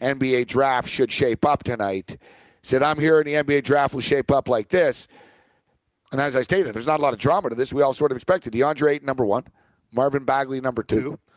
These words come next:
Luka Doncic, uh, number three. Jaren Jackson, four. Mo Bamba, five. Trae Young, six.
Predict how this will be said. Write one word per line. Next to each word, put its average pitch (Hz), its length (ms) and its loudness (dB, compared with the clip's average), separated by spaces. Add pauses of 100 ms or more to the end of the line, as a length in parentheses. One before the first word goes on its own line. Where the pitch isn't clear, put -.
(500)
Luka 147 260 2
Doncic, 143 640 0
uh, 127 60 4
number 131 320 0
three. 113 400 -4 (120)
Jaren 147 360 2
Jackson, 131 560 -2
four. 123 460 0 (360)
Mo 135 300 2
Bamba, 143 500 0
five. 104 680 -4 (640)
Trae 147 340 2
Young, 135 380 0
six. - 600 -6